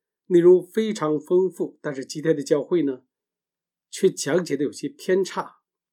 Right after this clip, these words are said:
为什么呢？我们来看一下。“所以你们要去，使万民做我的门徒，奉父子圣灵的名给他们施洗。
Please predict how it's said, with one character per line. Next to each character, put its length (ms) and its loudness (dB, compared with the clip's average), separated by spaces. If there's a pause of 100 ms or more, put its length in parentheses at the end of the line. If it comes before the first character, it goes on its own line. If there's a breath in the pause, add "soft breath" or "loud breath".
为 140 8
什 100 0
么 80 -4
呢？ 80 0
我 60 0
们 100 -6
来 80 -6
看 220 -14
一 20 -18
下。 240 -20 (2250)
“所 220 8
以 80 8
你 60 8
们 100 8
要 100 8
去， 400 -6 (400)
使 200 0
万 180 6
民 180 2
做 180 2
我 100 -4
的 80 -6
门 180 -2
徒， 160 -4
奉 400 2 (240)
父 160 -4
子 140 -4
圣 260 0
灵 220 -4
的 300 2
名 420 -4 (100)
给 140 -12
他 120 -8
们 80 -2
施 240 -6
洗。 240 -10